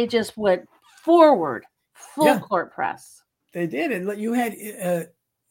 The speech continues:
Speaker 2: one of the, uh, interesting things right at the beginning, it was just before Easter, and Trump even threw that out there. "Wouldn't it be beautiful he opened back up at Easter?"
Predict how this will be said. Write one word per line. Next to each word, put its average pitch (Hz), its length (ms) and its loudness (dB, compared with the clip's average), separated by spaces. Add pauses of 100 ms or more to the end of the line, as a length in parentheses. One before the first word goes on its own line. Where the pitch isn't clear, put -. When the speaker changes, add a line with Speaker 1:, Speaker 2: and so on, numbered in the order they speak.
(140)
Speaker 2:
one 202 240 -4
of 226 80 -2
the, 170 260 -2
uh, 135 180 -6 (760)
interesting 202 400 -6
things 202 220 -8
right 175 160 -4
at 233 60 -8
the 220 80 -4
beginning, 190 600 -4
it 175 80 -6
was 156 220 -6
just 170 380 -12
before 175 320 -8
Easter, 165 380 -6
and 170 260 -6
Trump 262 360 -4
even 175 300 -4
threw 202 360 0
that 180 220 2
out 175 260 -2
there. 151 180 -2
"Wouldn't 208 180 -4
it 185 60 -8
be 196 120 -4
beautiful 175 520 -4
he 156 120 2
opened 156 280 -2
back 151 220 -2
up 147 100 -8
at 151 80 -10
Easter?" 180 360 -4